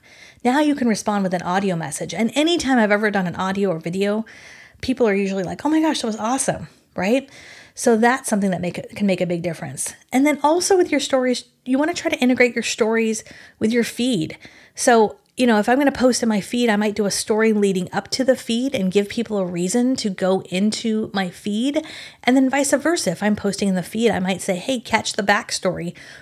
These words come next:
over on my stories." And so really kind of integrating the two together make a big difference. The other thing I'll mention when it comes to stories,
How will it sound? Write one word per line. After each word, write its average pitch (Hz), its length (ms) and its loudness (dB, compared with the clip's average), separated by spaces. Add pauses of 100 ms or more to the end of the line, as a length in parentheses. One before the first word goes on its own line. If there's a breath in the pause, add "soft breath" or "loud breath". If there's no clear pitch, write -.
(160 loud breath)
over 214 200 6
on 196 100 4
my 185 120 2
stories." 170 720 -2 (360 loud breath)
And 214 100 0
so 233 120 6
really 233 220 4
kind 226 240 2
of 208 100 -6
integrating 202 460 4
the 180 60 -2
two 180 520 0
together 190 400 0
make 180 180 -2
a 175 60 -6
big 175 180 -4
difference. 170 540 -8 (500 loud breath)
The 285 100 6
other 320 120 6
thing 320 180 2
I'll 285 80 6
mention 254 300 2
when 247 80 2
it 214 60 -2
comes 226 180 0
to 226 100 -4
stories, 226 500 0